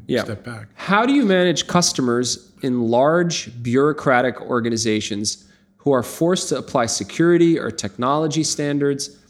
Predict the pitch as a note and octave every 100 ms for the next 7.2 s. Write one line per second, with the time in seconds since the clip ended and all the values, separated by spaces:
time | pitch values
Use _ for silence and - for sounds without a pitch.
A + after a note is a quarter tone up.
0 | _ C#3+ B2+ B2 A#2 A2 - - - -
1 | B2+ C#3+ C#3 C3+ - A#2 G2+ - - _
2 | _ _ - G3+ A3+ G#3 G3+ D3 C3 A#2+
3 | F#2+ - C3+ B2 C3 D3+ D#3 - - -
4 | _ _ _ - A#2 B2+ B2 B2 B2 -
5 | - - C#3 D3 - A#2 G#2 A#2 G2+ G2+
6 | G2 F#2 G2 - - - D#3 G3 A3 D3+
7 | A#2